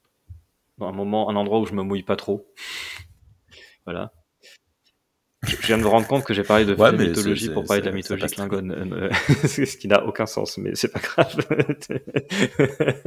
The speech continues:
Speaker 1: Voilà, voilà, la mythologie canon. Euh, et, euh, et donc, effectivement, il y a, il y a deux niveaux de narration. Il y a, euh,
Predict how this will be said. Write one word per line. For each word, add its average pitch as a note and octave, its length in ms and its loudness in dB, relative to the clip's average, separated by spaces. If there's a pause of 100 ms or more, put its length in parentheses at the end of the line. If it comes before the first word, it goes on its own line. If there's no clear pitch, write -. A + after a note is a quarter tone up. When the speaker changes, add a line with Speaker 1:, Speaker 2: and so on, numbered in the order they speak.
(720)
Speaker 1:
Voilà, G#2 180 6
voilà, F#2 200 0 (120)
la G2 60 0
mythologie G2 340 -4
canon. G#2 320 0 (720)
Euh, F#2+ 540 2 (580)
et, G#2+ 280 6
euh, F#2+ 760 4
et G#2 80 -2
donc, B2 240 -2
effectivement, A#2 400 -4
il B2+ 60 4
y A2 40 4
a, G2 140 6
il G#2 60 -4
y F#2+ 60 4
a F#2+ 80 4
deux G#2+ 500 2
niveaux G2 340 -2
de G2 60 -6
narration. G2+ 640 -4
Il F#2 60 -4
y F2+ 60 0
a, F#2 200 0
euh, F2+ 400 -8